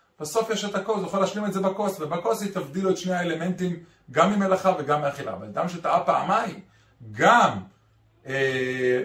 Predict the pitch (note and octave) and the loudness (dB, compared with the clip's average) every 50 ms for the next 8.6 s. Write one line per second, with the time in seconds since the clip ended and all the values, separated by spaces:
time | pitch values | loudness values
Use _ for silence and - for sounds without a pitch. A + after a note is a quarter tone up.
0 | - - - G#2 D#3 F3+ G3 G3 F#3 F3 E3 E3 E3 E3 E3 - E3 - C#3+ C#3 | -4 -8 -2 2 2 4 4 6 6 6 6 4 2 2 0 -4 -6 -6 -6 -4
1 | C3 D3+ D3 C#3 - G2+ G2 - _ _ _ _ _ _ - B2 B2 C#3 C#3+ C3+ | -2 0 0 0 -2 -4 -10 -16 _ _ _ _ _ _ -14 -8 -4 -4 -2 -2
2 | C3 B2+ C3 B2 B2+ C#3 D3 - D#3 C#3 C3+ C3 C3+ C#3 - B2+ B2 B2 - - | -4 -6 -8 -8 -8 -8 -8 -8 -6 -6 -6 -6 -6 -6 -6 -6 -4 -4 -6 -8
3 | - _ - C3+ B2+ A#2+ C3+ C#3 D3 D3+ E3 D#3+ D3 C#3 - - B2+ G2+ - - | -12 _ -2 -2 -2 0 0 2 2 2 2 2 0 0 0 -2 -4 -6 -6 -8
4 | - _ _ _ - - - - G#2+ B2 C#3+ C3+ A#2+ D3+ E3+ F#3 F#3+ G3 G3 G3 | -16 _ _ _ -20 -20 -20 -8 -2 -2 0 0 4 6 8 8 10 10 10 10
5 | G3 F#3+ F#3+ G3 G3 - - _ - C#3+ C#3+ D3 D3 C#3+ D3 D3 D3+ - - - | 10 8 6 2 -4 -6 -14 _ -8 -4 -2 0 0 2 4 2 2 2 -2 0
6 | - E3+ D3 E3 F#3 F#3 F3+ - F3+ F3+ F3 F3+ F3+ F3 E3 D3+ C3+ D#3 E3 D#3 | 0 2 4 6 6 4 4 2 0 0 0 2 4 4 4 4 4 2 4 4
7 | C#3 C#3 F3 F3+ - - _ - - - D3 C3+ C3 C#3 C#3 C3+ - D#3+ - C#3 | 4 4 4 0 -4 -12 _ -18 -12 -8 -6 -6 -4 -6 -6 -8 -10 -6 -2 0
8 | C#3+ C#3 C3+ C3+ C#3+ F3+ F#3+ F#3+ - - - | 0 0 0 -2 -2 -2 -2 -4 -6 -12 -20